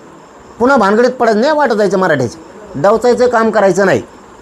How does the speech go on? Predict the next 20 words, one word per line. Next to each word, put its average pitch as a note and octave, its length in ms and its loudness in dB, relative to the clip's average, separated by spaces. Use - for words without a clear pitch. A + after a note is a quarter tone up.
हा, G#2 160 -8
पान C4 380 0
रस्ता B3+ 360 2
सुद्धा A#3+ 200 0
सुरू B3 160 -2
राहणार A#3+ 260 0
नाही C4 160 0
या D3 80 2
बारीने, C#3 220 0
पान G#3 280 0
रस्ता F#3+ 280 0
सुद्धा. A#2+ 220 -2
आमच्या A3+ 280 2
मावल्या C4+ 380 2
सुद्धा C#4 260 0
शांततेत C4 340 -2
रस्त्यावर A3 360 0
आहेत D#3 100 0
या D3+ 80 2
बारीने. D3 360 0